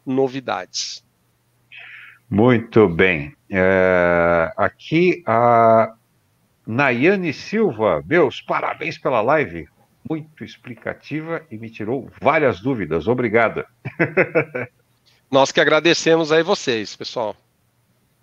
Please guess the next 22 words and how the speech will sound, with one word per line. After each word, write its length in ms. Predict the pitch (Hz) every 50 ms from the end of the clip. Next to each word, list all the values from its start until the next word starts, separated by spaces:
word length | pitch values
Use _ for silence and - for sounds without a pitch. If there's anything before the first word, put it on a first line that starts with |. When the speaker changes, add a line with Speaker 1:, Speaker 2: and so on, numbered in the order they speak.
| _ _ _ _ _ _ _ _ - - - _ _ _ _ _ _ _ _ _ _ _ -
Speaker 2:
É, 760 | 98 101 104 104 110 107 107 107 107 107 107 107 110 110 104
vamos 420 | 92 110 123 123 117 113 95 - -
ver 220 | 101 104 104 98 101
aqui, 760 | 101 - _ - - 147 165 175 180 180 180 180 180 180 175 160
vamos 320 | 147 139 127 120 117 101
ver 200 | 95 92 95 92
aqui. 600 | 90 92 - - - 151 165 170 170 170 160 170 _ _ _ _ _ _ _ _ _ _ - - - - - _ _ _
Já 160 | - 110 98
falei 320 | - - 104 101 98 98
do 100 | 92 95
representante 640 | 90 92 87 - 95 92 90 90 87 - - 92 90
da, 240 | 98 90 85 87 87
da, 240 | 85 87 85 87 -
da 120 | - 90
D 120 | 85 80 78
P, 300 | - - 98 107 110 - _ _ _
eh, 460 | 98 98 98 92 87 87 87 90 90 90
da, 160 | 90 90 -
da 200 | 82 87 90 92
D 160 | 82 87 90
P 200 | - - 120 -
K. 560 | - - - 170 190 214 214 220 220 - -